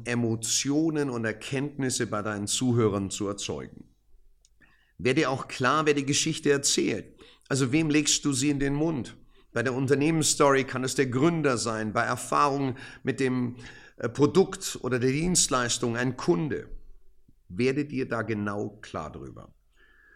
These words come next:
Und fünftens, denke an die Verbreitung. Du kannst deine Geschichte mündlich erzählen oder auch zum Beispiel als Podcast oder als Video aufnehmen. Du kannst es aufschreiben.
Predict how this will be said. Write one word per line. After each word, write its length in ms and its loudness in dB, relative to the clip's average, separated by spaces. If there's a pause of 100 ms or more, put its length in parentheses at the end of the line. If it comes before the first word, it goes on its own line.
(340)
Und 160 -2
fünftens, 1000 2 (440)
denke 640 -2
an 140 -2
die 120 -2
Verbreitung. 960 -2 (880)
Du 80 -6
kannst 300 0
deine 160 2
Geschichte 880 0 (460)
mündlich 580 2
erzählen 640 -4 (260)
oder 200 2
auch 120 -2
zum 240 0
Beispiel 380 2
als 280 0
Podcast 720 -2
oder 140 -2
als 240 -4
Video 280 -2
aufnehmen. 640 -12
Du 60 -16
kannst 260 -2
es 200 -2
aufschreiben. 840 -2